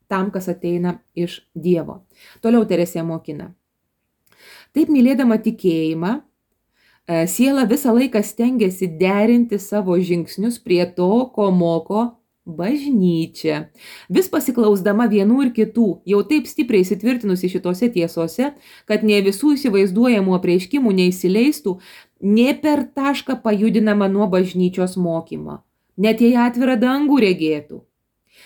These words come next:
Jei kada nors matytų susvyruojant savo mintį ir stabtelėtų ir tartų sau, „Kadangi Dievas man tą sako, gal tai irgi yra tiesa, kaip ir tai, ką kalbėjo šventiesiems?“ Nesakau, kad siela tuo patiki, bet kad demonas pradeda ją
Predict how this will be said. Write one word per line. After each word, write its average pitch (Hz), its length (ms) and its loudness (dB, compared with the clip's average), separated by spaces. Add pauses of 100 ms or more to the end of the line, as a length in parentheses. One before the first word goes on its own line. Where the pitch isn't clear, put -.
Jei 208 160 2
kada 220 180 2
nors 262 220 -2
matytų 254 400 0
susvyruojant 208 640 0
savo 208 240 0
mintį 233 300 0
ir 180 100 -2
stabtelėtų 185 540 -2
ir 180 100 -6
tartų 226 260 -2
sau, 208 440 -2 (440)
„Kadangi 247 380 0
Dievas 254 320 0
man 285 180 -2
tą 269 140 -2
sako, 285 480 -4 (180)
gal 240 240 2
tai 247 140 2
irgi 480 400 -2
yra 403 100 0
tiesa, 330 540 -2 (240)
kaip 185 180 2
ir 196 140 0
tai, 196 140 4
ką 202 200 0
kalbėjo 220 400 4
šventiesiems?“ 294 1000 -2 (760)
Nesakau, 196 500 0
kad 196 200 -2
siela 175 280 0
tuo 170 200 -4
patiki, - 460 -6 (200)
bet 208 280 -2
kad 185 300 -2
demonas 226 520 0
pradeda 180 500 -2
ją 180 260 0